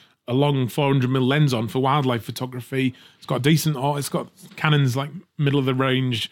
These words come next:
autofocus system in it as well. So you're gonna get some really nice wildlife shots with that as well. So I think it is gonna be a very capable camera. One of the other big things about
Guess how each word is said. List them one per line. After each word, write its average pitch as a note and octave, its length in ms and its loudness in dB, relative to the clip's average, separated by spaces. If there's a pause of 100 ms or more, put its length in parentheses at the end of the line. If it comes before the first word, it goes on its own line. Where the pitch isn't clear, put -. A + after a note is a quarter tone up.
autofocus C#3 600 2
system A#2+ 340 -2
in A#2+ 100 2
it C#3 120 -2
as A#2+ 100 -2
well. C3+ 300 2
So A2+ 120 -2
you're C3+ 220 2
gonna G#3 100 6
get D3 300 0
some C3 240 2
really C#3+ 320 2
nice C3 560 -2
wildlife B2+ 480 4
shots - 320 -8
with A2+ 120 -4
that G2+ 180 -8
as A2+ 100 -8
well. C3+ 220 2
So A#2 380 -2 (760)
I - 40 -14
think C3+ 200 2
it C3+ 60 -2
is C3 140 -2
gonna C#3 100 -2
be B2 100 2
a A#2+ 60 0
very A#2 300 -2 (140)
capable A#2 640 -2 (200)
camera. B2+ 420 0 (560)
One D#3 140 4
of G3+ 80 8
the F#3 100 6
other E3+ 140 4
big C3 320 -2
things C3+ 280 0
about B2+ 1000 -2